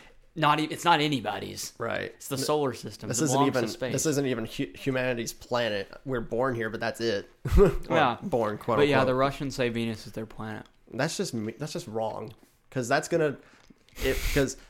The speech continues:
Speaker 2: that's just gonna start a whole slew of crap for Don T. Gonna be like, "Well,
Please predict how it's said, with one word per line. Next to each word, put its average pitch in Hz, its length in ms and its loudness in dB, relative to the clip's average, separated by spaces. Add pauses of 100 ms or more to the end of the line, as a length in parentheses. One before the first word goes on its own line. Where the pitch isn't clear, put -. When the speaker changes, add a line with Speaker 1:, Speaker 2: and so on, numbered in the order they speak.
(100)
Speaker 2:
that's 127 300 -2
just 170 160 -4
gonna 120 120 0
start 120 360 2
a 107 80 0
whole 139 280 0
slew 131 500 2
of 113 100 0
crap 107 560 -4
for 113 220 4
Don 123 420 4
T. 117 460 2
Gonna 131 140 2
be 123 140 4
like, 123 220 4
"Well, 147 420 8